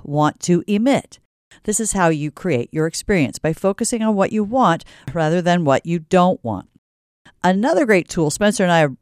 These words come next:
both talked about here several times is called The Work by Byron Katie.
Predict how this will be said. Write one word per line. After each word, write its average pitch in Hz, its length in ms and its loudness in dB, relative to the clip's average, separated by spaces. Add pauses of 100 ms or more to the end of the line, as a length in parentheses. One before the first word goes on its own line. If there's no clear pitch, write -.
(100)
both 226 240 8
talked 131 300 -2
about 131 220 -2
here 139 180 -2
several 156 420 -2
times 143 360 -2
is 139 200 -6
called 139 420 -4
The 151 180 2
Work 147 440 -4
by 131 160 0
Byron 131 440 -2
Katie. - 480 -4